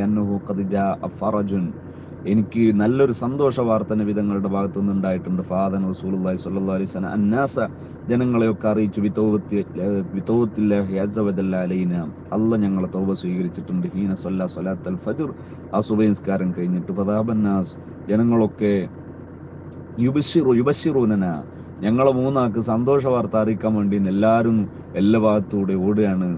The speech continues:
ഫദഹബ ഖിബല സ്വാഹിബയ്യ, എൻ്റെ രണ്ട്, മറ്റു രണ്ട് കക്ഷികളുടെ ഭാഗത്തേക്കും മുബശിറൂന, ഒരുപാട് സന്തോഷ വാർത്ത അറിയിക്കുന്ന ആൾക്കാർ ചെന്നു. വറക്കലയിലയ്യ റജുലുൻ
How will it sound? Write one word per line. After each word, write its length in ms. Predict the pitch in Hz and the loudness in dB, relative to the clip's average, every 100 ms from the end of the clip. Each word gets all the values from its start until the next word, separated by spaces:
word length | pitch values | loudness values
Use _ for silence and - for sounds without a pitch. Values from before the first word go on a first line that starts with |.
| - | -2
ഫദഹബ 380 | 98 101 101 104 - | -2 0 0 -2 -2
ഖിബല 320 | 107 110 113 127 175 - - - - - - - | 0 2 4 2 0 -6 -14 -16 -16 -16 -16 -4
സ്വാഹിബയ്യ, 640 | 113 131 131 143 127 104 90 87 98 | 2 2 2 0 4 4 4 2 2
എൻ്റെ 180 | 113 120 | 4 4
രണ്ട്, 220 | 117 120 127 123 113 - - - 104 | 2 2 2 4 0 -2 -14 -6 -2
മറ്റു 200 | 104 139 135 | -2 0 -2
രണ്ട് 160 | 131 123 | 0 0
കക്ഷികളുടെ 480 | 120 139 127 117 113 | 0 0 0 2 2
ഭാഗത്തേക്കും 560 | 113 117 101 113 101 110 | 2 2 0 -2 0 2
മുബശിറൂന, 640 | 107 117 120 131 117 110 104 87 71 - | 2 2 0 0 2 4 2 0 -4 -2
ഒരുപാട് 360 | 107 110 110 107 | 2 4 2 2
സന്തോഷ 280 | 104 104 107 107 | 0 0 0 0
വാർത്ത 220 | 104 90 101 | -2 -2 -2
അറിയിക്കുന്ന 380 | 101 90 101 98 | -2 -2 -2 -2
ആൾക്കാർ 260 | 90 98 92 | -2 -4 -4
ചെന്നു. 180 | 101 98 92 | -2 -2 -2
വറക്കലയിലയ്യ 760 | 92 - 107 101 98 92 92 92 | -2 -2 -2 0 0 0 -2 -2
റജുലുൻ 300 | 90 92 | -2 0